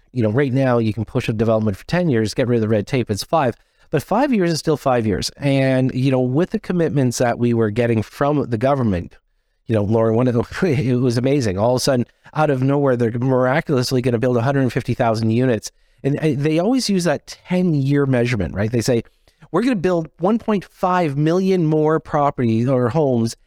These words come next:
in the next ten years." Well, we got zero for the first five. <laughs>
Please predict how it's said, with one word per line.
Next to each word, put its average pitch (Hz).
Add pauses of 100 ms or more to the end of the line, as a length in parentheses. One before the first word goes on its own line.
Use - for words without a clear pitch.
(260)
in 196
the 180
next 170
ten 147
years." - (420)
Well, 151 (300)
we 143
got 160
zero 180
for 170
the 139
first 135
five. 101
<laughs> -